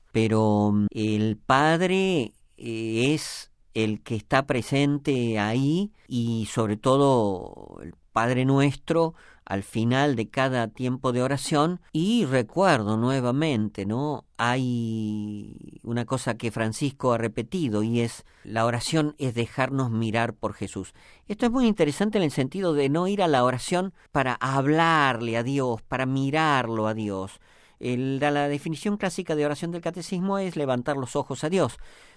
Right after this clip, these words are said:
pero en, en ese caso estamos levantando nosotros los ojos a Dios, y entonces podemos nosotros reflexionar, estudiar, escribir en vez de rezar.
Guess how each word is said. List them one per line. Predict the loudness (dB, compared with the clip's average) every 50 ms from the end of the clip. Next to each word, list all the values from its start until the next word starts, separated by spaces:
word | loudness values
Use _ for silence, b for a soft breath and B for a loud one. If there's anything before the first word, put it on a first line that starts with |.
| B -4
pero | -2 0 0
en, | 0 -2 -2 -4
en | -4 -4
ese | -2 -4 -4
caso | -4 -4 -4 -4 -4
estamos | -2 0 0 0 0
levantando | 0 0 -2 -2 -2 -2 -2 -2 -2
nosotros | -2 -2 -2 -2 -2 -2 -2
los | -4 -4 -4 -6
ojos | -8 -8 -8 -6 -6
a | -4
Dios, | -4 -2 -4 -4 -6 -12 b b
y | -8 -6 -4
entonces | -4 -2 -4 -4 -4 -4 -8
podemos | -4 -2 0 0 2 2 0 0 -2 -4 b b b b b -8
nosotros | -8 -6 -4 -4 -4 -2 -2 -4 -4 -2
reflexionar, | -2 -2 -2 -2 -4 -8 -8 -8 -8 -6 -4 -2 -2 -2 -2 -2 0 0 0 0 0 0 0 0 0 -2 -4 -6 b b b b b b b b
estudiar, | -14 -14 -12 -6 -4 -4 -4 -2 -4 -2 -2 0 0 0 0 0 -2
escribir | -4 -6 -8 -8 -4 -2 -2 0 0 -2 -2 -4 -6 -6
en | -6 -4 -4
vez | -4 -4 -4
de | -4 -4
rezar. | -4 -6 -8 -8 -8 -10 -10 -10 -12 -12